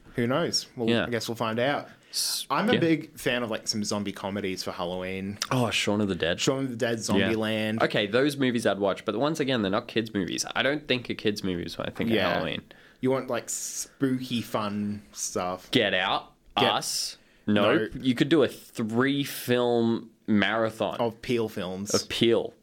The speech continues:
Speaker 2: The Peel
Speaker 1: Candyman, if you
Speaker 2: horrors.
Speaker 1: are stretching it a bit.
Speaker 2: Oh, I've tried to watch that movie so many times, and every time I just have to stop for some reason. Like, my
Speaker 1: Mm.
Speaker 2: friend's like, "Hey, come over, let's watch House of the Dragon," or, like,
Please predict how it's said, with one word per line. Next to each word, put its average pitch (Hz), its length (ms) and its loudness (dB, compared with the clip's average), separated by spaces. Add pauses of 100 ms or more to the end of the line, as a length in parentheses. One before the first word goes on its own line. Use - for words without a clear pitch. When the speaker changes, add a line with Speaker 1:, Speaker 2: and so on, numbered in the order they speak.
(140)
Speaker 2:
The - 80 0
Peel 123 300 4
Speaker 1:
Candyman, 135 320 2
if - 60 0
you 127 140 2
Speaker 2:
horrors. 117 160 2
Speaker 1:
are - 20 -6
stretching 123 520 -4
it 120 120 0
a 113 60 2
bit. 139 300 2
Speaker 2:
Oh, 139 440 2
I've 151 300 0
tried 151 460 2
to 156 60 0
watch 147 200 2
that 139 100 2
movie 131 240 2
so 131 280 2
many 131 180 2
times, 127 580 0
and 87 120 -2
every 110 200 0
time 113 420 0
I 95 120 0
just 101 180 -4
have 104 220 -2
to 104 80 -8
stop - 360 -2
for 117 120 -8
some 104 240 2
reason. 90 260 0
Like, 87 180 -4
my 95 80 -10
Speaker 1:
Mm. 117 80 -4
Speaker 2:
friend's 95 280 0
like, 87 240 0
"Hey, 104 320 0
come 104 220 -4
over, 107 180 0
let's 101 200 -2
watch 107 160 2
House 117 220 -2
of 127 80 -4
the 127 60 -2
Dragon," 113 680 0
or, 85 300 0
like, 90 280 0